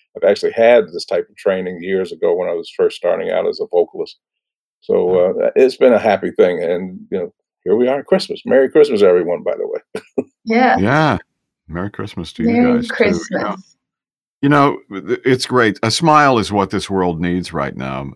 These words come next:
Speaker 2: Um,
Speaker 1: Absolutely.
Speaker 2: the message is being sent, and it's being sent in a very, uh, loud and, and commanding voice as to,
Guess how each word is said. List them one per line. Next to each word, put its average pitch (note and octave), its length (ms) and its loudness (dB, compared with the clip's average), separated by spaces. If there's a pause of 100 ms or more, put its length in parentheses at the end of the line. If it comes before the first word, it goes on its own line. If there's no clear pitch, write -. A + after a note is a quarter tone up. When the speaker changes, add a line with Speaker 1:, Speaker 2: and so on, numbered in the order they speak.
Speaker 2:
Um, C#2 480 -10
Speaker 1:
Absolutely. E2 400 -6
Speaker 2:
the F#2 60 -2
message F#2+ 380 -6
is D#2 200 -12
being D#2+ 260 -10
sent, - 560 -8
and D#2 140 -10
it's - 140 -18
being D2 320 -12
sent D2 360 -12
in D2 80 -10
a C2+ 60 -14
very, C#2 400 -10 (200)
uh, C2 220 -20
loud D#2 440 -6
and, D2 300 -16
and D2 180 -18
commanding D#2 540 -12
voice B1+ 500 -14
as C2 260 -18
to, - 340 -18